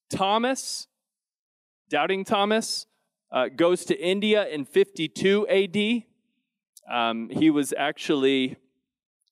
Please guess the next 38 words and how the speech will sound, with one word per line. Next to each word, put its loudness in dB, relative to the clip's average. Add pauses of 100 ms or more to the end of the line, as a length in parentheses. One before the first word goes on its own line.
(180)
um, -2
taken -2
captive -2 (340)
in 0
India. 2 (320)
He 0
was 2
supposed -2
to 0
be, 2 (360)
um, -4 (260)
doing 2
some -4
work 2
there 2
for -10
the -4
king, -2
and -6
he -2
ended -2
up -2
witnessing -2 (420)
and, -4 (460)
uh, -2 (140)
preaching -4
the -4
gospel, 0 (320)
and -4
the 0
church -2
was 0
formed 0
there 2
in -4
India 0
through -6
Thomas. -2